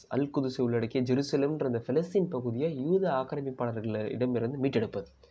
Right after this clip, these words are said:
மிக முக்கியமான ஒரு அம்சம், மிக முக்கியமான ஒரு செயல்பாடு. அங்குள்ள முஸ்லிம்களை வந்து விடுதலை, அங்குள்ள முஸ்லிம்களை வந்து மீட்டெடுக்கணும், அந்த பகுதியை வந்து விடுவிக்கணும் யூத ஆக்கிரமிப்பாளர்களிடமிருந்து. அது இஸ்லாமிய நிலம்,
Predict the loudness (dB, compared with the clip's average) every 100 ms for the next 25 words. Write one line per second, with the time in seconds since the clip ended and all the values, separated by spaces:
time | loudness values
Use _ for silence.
0 | _ 0 2 4 2 0 0 0 0 -2
1 | -8 -4 2 4 4 2 2 0 -4 -6
2 | -8 -10 -18 -12 -4 2 4 2 2 2
3 | 2 0 0 2 2 4 4 2 2 0
4 | -2 0 0 2 0 2 0 0 2 2
5 | 2 -2 -4 -14 -10 -2 0 2 4 6
6 | 6 6 4 2 4 4 4 4 2 4
7 | 2 2 -2 -4 -2 0 0 2 2 2
8 | 0 2 2 0 0 0 2 0 -2 -12
9 | -4 -2 -2 4 4 4 4 6 6 4